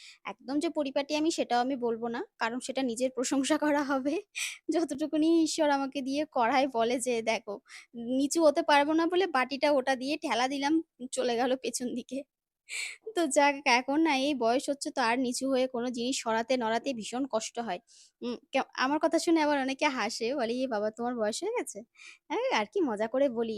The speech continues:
আর সত্যিই তো, তাই না? উম, এই যে জন্মদিন গেল, বয়স আবার একটা বছর বেড়ে গেল, আমাদের সবারই তো বয়স বাড়ে না? যাক, এদিকে দেখো রান্নাঘরে গ্যাস ট্যাস সব আর কি মোটামুটি সব মুছে রেখেছি। মানে শুধু এই ঘরটুকুনি মুছে স্নান করে পুজো দিলে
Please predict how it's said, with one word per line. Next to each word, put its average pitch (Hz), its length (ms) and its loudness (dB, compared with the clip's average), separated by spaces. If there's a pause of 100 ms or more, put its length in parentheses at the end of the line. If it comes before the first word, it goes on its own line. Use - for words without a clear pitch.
আর 302 60 -2
সত্যিই 311 400 -4
তো, - 140 -6
তাই 285 180 -2
না? 254 120 -2 (180)
উম, 226 240 -6
এই 226 220 -2
যে 262 100 -4
জন্মদিন 233 460 -2
গেল, 208 200 0 (160)
বয়স 214 260 2
আবার 220 180 -2
একটা 214 240 -6
বছর 214 300 -4
বেড়ে 202 220 -4
গেল, 202 200 -4
আমাদের 294 300 -8
সবারই 214 380 -4
তো 403 120 0
বয়স 208 380 -4
বাড়ে 202 260 -8
না? 269 120 -6 (880)
যাক, 247 240 0 (500)
এদিকে 269 280 0
দেখো 294 240 4 (640)
রান্নাঘরে 277 460 4
গ্যাস 262 280 4
ট্যাস 294 200 4
সব 285 300 4
আর 277 120 2
কি 302 140 -4
মোটামুটি 269 460 0
সব 285 200 0
মুছে 262 340 2
রেখেছি। 277 440 0 (540)
মানে 254 120 -2
শুধু 339 200 2
এই 370 100 6
ঘরটুকুনি 311 480 2
মুছে 302 400 2 (120)
স্নান 226 360 -2
করে 262 220 4
পুজো 240 320 -6
দিলে 254 220 2